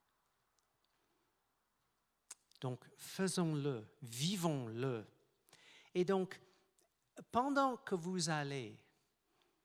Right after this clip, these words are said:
que vous allez voyager, vous coucher, vous travaillez,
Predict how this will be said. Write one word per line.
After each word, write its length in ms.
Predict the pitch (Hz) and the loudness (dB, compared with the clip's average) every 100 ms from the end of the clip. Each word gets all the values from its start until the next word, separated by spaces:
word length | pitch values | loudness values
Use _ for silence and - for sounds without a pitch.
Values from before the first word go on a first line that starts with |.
| _ _ _ | _ _ _
que 60 | - | -10
vous 160 | 139 131 | -6 -4
allez 200 | 123 120 | -4 -6
voyager, 800 | 117 175 180 180 160 175 165 165 | -4 -2 -2 -2 -2 -2 -2 -4
vous 140 | 139 - | -6 -10
coucher, 680 | - 185 180 185 175 170 170 | -4 -4 -2 0 0 0 -6
vous 140 | - - | -10 -10
travaillez, 1000 | - 208 208 208 208 185 185 180 180 | 2 4 6 4 4 2 2 0 -2